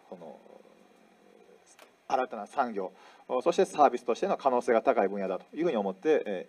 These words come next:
ー、います。で、この空飛ぶ車については、ぜひこの、お、大阪で実現をさせたい、えー、実用化をさせたいというふうに、えー、僕自身も思って、えー、います。えー、特に大阪・関西万博、これベイエリアで開催しますから、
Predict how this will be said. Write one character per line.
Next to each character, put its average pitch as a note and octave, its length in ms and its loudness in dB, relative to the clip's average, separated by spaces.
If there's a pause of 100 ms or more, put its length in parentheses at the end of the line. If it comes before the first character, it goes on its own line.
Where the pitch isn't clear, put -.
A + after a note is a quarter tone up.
ー、 G#2+ 40 -14
い G#2+ 40 -10
ま F#2 140 -16
す。 - 200 -18 (540)
で、 D3 140 2
こ E3 100 2
の D#3+ 320 4
空 D#3+ 160 6
飛 D#3+ 140 4
ぶ B2 80 2
車 C3 280 0
に B2 60 -4
つ C3 100 -4
い C3+ 100 0
て F#3 100 0
は、 C3+ 160 6
ぜ B2+ 360 6
ひ - 60 -20
こ A2+ 80 -10
の、 G2 320 -10
お、 G#2 320 -6
大 B2+ 60 2
阪 A2+ 240 -4
で G2+ 180 -6 (180)
実 A2+ 280 -6
現 A#2+ 80 0
を D#3 80 -2
さ A2+ 120 -8
せ - 120 -16
た A2 140 0
い、 - 60 -8 (440)
え G2+ 80 -8
ー、 G2+ 60 -4
実 B2 260 -2
用 A#2 100 4
化 D#3+ 100 4
を C#3+ 60 4
さ A#2 140 -8
せ G#2+ 100 -12
た A2 140 2
い F2+ 60 -4
と - 60 -20 (220)
い C3 60 -2
う A#2+ 40 -2
ふ B2+ 80 -4
う B2 60 -4
に、 C#3+ 240 -8 (240)
え B2 120 0
ー、 A2 40 -2
僕 A#2 220 2
自 A2+ 160 -8
身 G#2+ 80 -8
も E3 100 4
思 A2 140 0
っ G2+ 40 -8
て、 C#3 300 0
え G2 240 -10
ー、 - 40 -12
い A2 40 -10
ま G#2 140 -16
す。 - 200 -16 (520)
え B2 100 -8
ー、 A#2+ 40 -10
特 F3 200 2
に C#3 100 0
大 D3 140 4
阪・ D3 460 8
関 D3 180 2
西 C#3+ 160 4
万 C#3+ 160 4
博、 A#2 220 0 (180)
こ A#2+ 160 -4
れ C#3 80 6
ベ D3 60 2
イ D#3 60 2
エ D3+ 80 -2
リ A#2+ 80 0
ア G2+ 40 0
で A2 80 -4
開 A#2+ 180 -2
催 A2+ 160 -2
し A#2 120 -8
ま A2 80 -6
す - 80 -14
か F#2+ 100 -8
ら、 F#2+ 240 -8